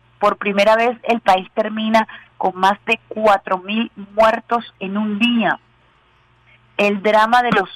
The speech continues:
profesionales de la salud. Gobernadores presionan para la liberación de la Sputnik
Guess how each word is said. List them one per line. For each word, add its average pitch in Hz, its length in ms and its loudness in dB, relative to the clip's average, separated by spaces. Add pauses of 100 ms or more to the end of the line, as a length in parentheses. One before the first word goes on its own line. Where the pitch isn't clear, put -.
(120)
profesionales 190 880 -2
de 208 120 -2
la 185 220 0
salud. 202 340 0 (440)
Gobernadores 202 680 2
presionan 220 500 -2
para 220 180 2
la 196 140 2
liberación 175 580 -6
de 208 100 -2
la 196 160 0
Sputnik 214 520 -8